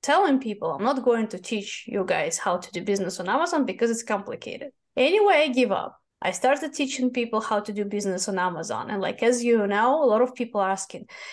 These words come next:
"If I will learn from you, what is, what are the guarantees that I will succeed?"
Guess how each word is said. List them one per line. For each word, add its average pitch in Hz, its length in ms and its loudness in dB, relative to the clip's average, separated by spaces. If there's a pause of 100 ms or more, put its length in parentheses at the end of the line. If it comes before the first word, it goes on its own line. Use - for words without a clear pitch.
(100)
"If 403 220 4
I 427 140 8
will 285 180 6
learn 269 220 6
from 247 260 -2
you, 214 140 -2
what 233 320 -2
is, 233 400 -4
what 254 260 2
are 240 180 0
the 220 140 -4
guarantees 214 540 -2
that 185 180 -6
I 185 80 0
will 170 160 -4
succeed?" - 640 -6